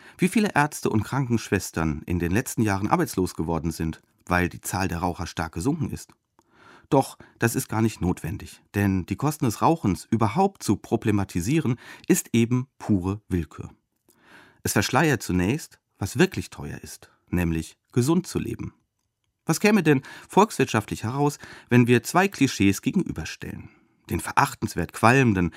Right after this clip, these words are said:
werktäglich Asphalt schnüffelnden Straßenbauarbeiter, der spätestens um zwei Uhr mittags das erste Bier öffnet, und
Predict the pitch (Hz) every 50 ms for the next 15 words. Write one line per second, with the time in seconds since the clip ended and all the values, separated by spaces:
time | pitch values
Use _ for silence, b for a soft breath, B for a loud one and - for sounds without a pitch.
0 | B B B B - - - 147 - - - 113 107 107 - 104 104 - - -
1 | - - - - - 117 110 107 - - 117 123 120 - 101 95 92 92 - -
2 | 95 101 147 165 - 160 139 143 135 143 135 110 113 117 123 113 - 127 127 B
3 | B B B B B B 104 104 - - 160 175 190 - 165 - 156 135 - 101
4 | 104 - - - 131 156 190 185 - 143 135 123 127 - - 90 - - - 82
5 | - - - 95 - - 80 76 127 165 170 - 170 - 175 156 151 - - _
6 | _ _ _ _ _ _ _ - 156 175 196 196